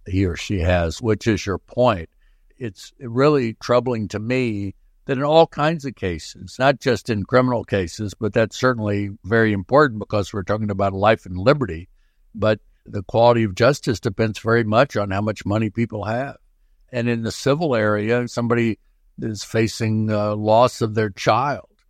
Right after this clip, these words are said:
They may not be able to hire a lawyer to go to court to show why they're entitled to maintain custody of, of their child or,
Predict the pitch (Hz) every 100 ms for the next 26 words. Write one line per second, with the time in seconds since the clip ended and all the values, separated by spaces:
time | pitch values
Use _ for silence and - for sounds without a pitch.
0 | _ _ - 110 110 120 131 123 123 123
1 | 123 120 87 113 123 135 131 120 131 202
2 | 95 92 107 113 107 - 139 - - 104
3 | - 127 120 110 107 123 117 117 120 113
4 | 98 98 123 135 113 - 120 120 113 123
5 | 117 113 123 123 156 - 120 113 110 -
6 | _ - - 113 101 - 107 160 156 _
7 | 107